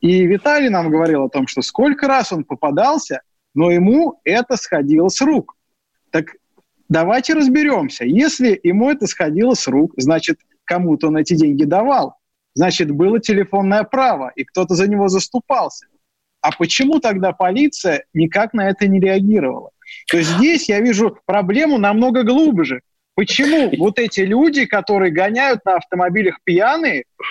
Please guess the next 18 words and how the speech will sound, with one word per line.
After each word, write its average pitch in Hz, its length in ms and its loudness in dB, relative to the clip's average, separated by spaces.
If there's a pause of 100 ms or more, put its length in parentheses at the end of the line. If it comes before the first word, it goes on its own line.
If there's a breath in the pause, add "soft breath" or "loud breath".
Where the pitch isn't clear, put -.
(160)
когда 226 420 0
вот 269 220 -4 (260)
жертва 247 480 -2
произошла, 233 840 0 (260)
да, 160 460 -2
тут 143 180 -6
сми, 320 480 0 (240)
тут 165 220 0
разборки, 175 800 -2
радиоэфиры. 185 920 0 (300)
Но 269 160 2
как 269 260 -2
только 269 360 -2
жертв 202 400 -2
нет, 330 260 2 (560)
можно 233 600 2
позвонить, 269 760 0 (680)
занести, 269 880 0